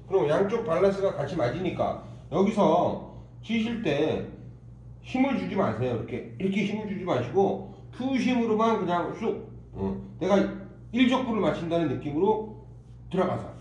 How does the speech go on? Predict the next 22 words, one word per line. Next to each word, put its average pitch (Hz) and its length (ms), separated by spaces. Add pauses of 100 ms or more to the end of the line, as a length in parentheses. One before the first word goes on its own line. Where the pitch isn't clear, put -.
(140)
어, 98 300 (400)
조금 220 440
빠르게 202 380
가는 139 220
거예요. 98 160
조금 - 420
빠르게. 123 360
브릿지 - 320
꽉 202 220
잡고 - 680
끝까지 196 400
들어와서 180 880
가볍게, 180 680 (800)
어, 98 200 (680)
수구 233 560
움직이는 208 400
거 208 120
보이시죠? - 680 (840)
어? - 140 (1600)
경쾌하게 220 680
촥촥 - 400 (360)
올라가죠? 160 600